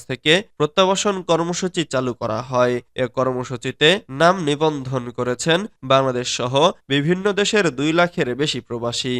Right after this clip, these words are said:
বিদেশিদের নিজ দেশে ফেরত পাঠানোর লক্ষ্যে শুরু হওয়া এ কর্মসূচির আওতায় এরই মধ্যে একত্রিশ হাজার একচল্লিশ জন বাংলাদেশির নাম নিবন্ধন করেছেন। এগারোই ডিসেম্বর দেশটির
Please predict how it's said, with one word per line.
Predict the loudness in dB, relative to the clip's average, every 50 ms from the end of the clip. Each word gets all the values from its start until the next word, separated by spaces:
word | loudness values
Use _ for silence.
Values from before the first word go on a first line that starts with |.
| -4 -8 _ 0 0
বিদেশিদের | 2 4 4 2 2 2 2 2 2 2 2 0 0 0
নিজ | 0 0
দেশে | 0 0 -2 0 0 0 -2 -2 -2
ফেরত | -2 -2 0 0 0 0 -2 _ -6
পাঠানোর | -6 -6 -4 -6 -6 -4 -4 -4 -4 -4 -4
লক্ষ্যে | -4 -4 -6 _ 0 2 2 2 2 0 _ _ -8
শুরু | -4 -2 -2 -2 -2 -2
হওয়া | -2 0 4 6 6 6 4 2 _ _ -4 -4
এ | -2 0 0
কর্মসূচির | 0 2 2 0 -2 -2 -4 -4 -2 -2 -2 -2 0 2 2
আওতায় | 2 2 2 2 4 4 4 4 2 -2
এরই | -2 -2 -4 -4 -6
মধ্যে | -6 -8 -4 2 4 4 4 2 0 _ -4 -4 -4
একত্রিশ | -4 _ -4 -2 0 0 0 0 0
হাজার | 0 2 2 2 2 2 0 -2
একচল্লিশ | -2 _ -4 -2 0 0 2 2 0 0 2 0
জন | 0 0 0 0 0
বাংলাদেশির | 0 0 0 0 -2 -2 -2 -2 -2 -4 -2 2 2
নাম | 4 2 2 0 -6 _ -6
নিবন্ধন | -2 0 0 0 -2 -4 -8 -10 -12 -12 -12 -10 -10
করেছেন। | -8 -6 -6 -6 -6 -4 -4 -4 -4 -6 -6 -2 -2
এগারোই | 0 2 2 2 2 2 0 -2
ডিসেম্বর | -2 -2 -2 -4 0 2 4 4 4 4 2 _ _ -2 0
দেশটির | 0 0 0 2 4 4 4